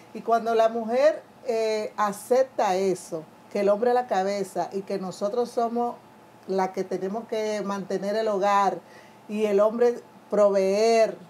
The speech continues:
proveer la parte material, proveer la parte económica, proveer también la parte espiritual, no solamente la parte material.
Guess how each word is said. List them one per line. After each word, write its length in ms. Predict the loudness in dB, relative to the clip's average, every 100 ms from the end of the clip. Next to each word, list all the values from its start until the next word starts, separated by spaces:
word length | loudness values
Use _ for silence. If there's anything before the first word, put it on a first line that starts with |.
| -20 -20 -20 -6
proveer 400 | 0 2 4 4
la 200 | 4 4
parte 320 | 2 2 0
material, 680 | 0 -2 -2 2 4 4 2
proveer 340 | 0 0 0 2
la 180 | 2 2
parte 260 | 0 -2
económica, 760 | -6 -6 -4 -4 -4 -4 -4 -4
proveer 480 | -2 0 0 -2 0
también 540 | 0 0 -2 -2 -2
la 160 | -2 0
parte 440 | -2 0 -2 -2
espiritual, 800 | -6 -4 -2 0 0 2 2 2 -4
no 80 |
solamente 480 | -6 -4 -4 -4 -4
la 120 | -2 -2
parte 200 | -6 -8
material. 420 | -10 -6 -6